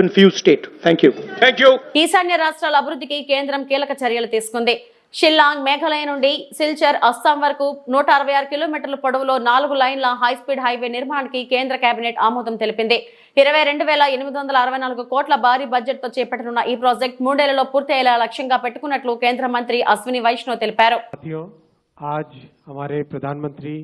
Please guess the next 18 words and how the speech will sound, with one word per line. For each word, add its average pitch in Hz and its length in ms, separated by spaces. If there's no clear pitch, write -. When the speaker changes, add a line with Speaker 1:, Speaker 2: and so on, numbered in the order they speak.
Speaker 4:
श्री 139 160
नरेंद्र 143 400
मोदी 143 260
जी 147 160
के 147 140
नेतृत्व 156 540
में 139 300
कैबिनेट 151 440
में 160 220
कई 165 200
महत्वपूर्ण 165 600
फैसले 151 380
हुए 160 220
हैं, 147 160
आपके 139 280
सामने 131 260
रखूंगा 139 360
अभी। 135 220